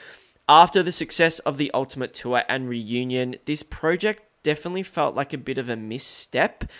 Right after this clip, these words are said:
which could be put down to poor management, as we've said at the time, something the group have noted in previous interviews when talking on this period." Shane,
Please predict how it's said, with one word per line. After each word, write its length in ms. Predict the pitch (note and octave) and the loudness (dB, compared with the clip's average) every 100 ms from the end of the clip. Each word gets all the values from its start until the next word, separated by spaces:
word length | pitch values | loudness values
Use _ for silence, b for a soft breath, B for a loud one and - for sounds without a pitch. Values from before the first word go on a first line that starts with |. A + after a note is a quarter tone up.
| B B | B B
which 240 | C#3 C#3 | -4 -4
could 160 | - D#3 | -4 -4
be 120 | D#3+ | -4
put 180 | D#3+ D#3 | -4 -4
down 160 | C3+ B2+ | -2 -2
to 80 | |
poor 260 | B2 - C#3 | -4 -2 -2
management, 500 | B2 A2+ G#2 A#2 A#2+ | -2 -6 -6 -8 -8
as 220 | - A2 G#2+ | -8 -10 -10
we've 160 | G#2+ | -10
said 240 | - A2+ G#2 | -6 -6 -6
at 100 | - | -10
the 60 | |
time, 420 | - A2+ B2 D#3+ D#3+ B B | -8 -2 0 -2 -4 B B
something 500 | - B2+ C3 C3 A#2 - | -4 -2 -2 -4 -6 -10
the 100 | B2+ | -8
group 340 | A#2 A#2 A2+ - | -6 -6 -6 -6
have 300 | A2+ A#2+ - | -8 -8 -10
noted 480 | A#2 A2+ A2 A#2 | -8 -8 -8 -10
in 180 | G#2+ A2+ | -12 -14
previous 360 | - A2+ A2+ - | -14 -12 -12 -14
interviews 460 | - A2+ A#2 A#2 - | -16 -16 -12 -12 -12
when 140 | A#2+ | -16
talking 480 | - A2 - A#2 A#2+ | -14 -14 -14 -16 -16
on 280 | - A2 G#2 - | -14 -14 -14 -16
this 300 | - G#2 - b b b b | -16 -16 -16 b b b b
period." 580 | - - E2+ D#2+ E2 - B B B B B | -18 -14 -12 -10 -12 -14 B B B B B
Shane, 540 | - D3 C3+ C3+ C3+ | -4 0 2 0 -4